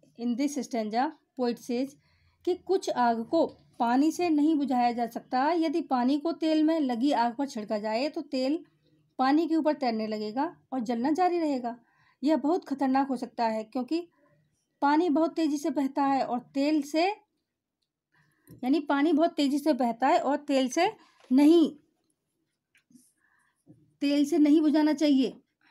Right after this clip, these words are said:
ठीक है, तेज़ी से बहता है और तेल को अपने साथ भी ले जा सकता है और इस तरह आग और फैल जाएगी। बिजली के उपकरणों, यानी बिजली के जो उपकरण हैं उनके द्वारा लगी आग को भी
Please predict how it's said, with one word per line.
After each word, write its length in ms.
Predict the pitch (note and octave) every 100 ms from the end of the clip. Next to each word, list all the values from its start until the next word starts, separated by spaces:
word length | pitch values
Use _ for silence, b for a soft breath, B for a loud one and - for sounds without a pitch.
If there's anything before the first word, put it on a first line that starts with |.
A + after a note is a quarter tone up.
| _ _ _
ठीक 160 | - D4
है, 160 | G4+ A3
तेज़ी 260 | - B3+
से 120 | C4+ D#4
बहता 280 | C4 C4
है 140 | C#4 E4
और 120 | C#4
तेल 220 | - C#4+
को 140 | D4 D4+
अपने 140 | D4+
साथ 260 | D4 C4 B3+
भी 80 | D4
ले 140 | C#4+
जा 120 | C4 C4
सकता 300 | C#4 - A#3+
है 160 | A3+ F3+
और 240 | A#3 A#3
इस 140 | C4+
तरह 300 | D4+ D4 D4
आग 260 | A3 B3 F4 -
और 160 | C4 C#4+
फैल 220 | - C4
जाएगी। 380 | A#3 G#3 F3+ F#3 - _ _ _ _ _ G#3
बिजली 320 | B3 C#4+ F4+
के 100 | F#4
उपकरणों, 580 | C#4 - C4+ B3+ B3+ D#4 - _ _ - - _ _ _ _ _ _ _ _ _
यानी 220 | A3+ B3 D4+
बिजली 340 | A#3+ A#3+ D#4+
के 80 | E4
जो 120 | E4+
उपकरण 500 | F4 B3 - B3 A#3 A3+
हैं 380 | B3 C4+ D4+ - _ - - _ _ _ _ _ _ _ _ _ _ _ _ _ _ _ _ _ _ -
उनके 280 | B3+ C4 E4+
द्वारा 380 | C4+ C4+ C4 C#4+
लगी 360 | B3+ C4 C4 F4
आग 280 | A#3 A#3 -
को 100 | C4+
भी 200 | B3+ D4+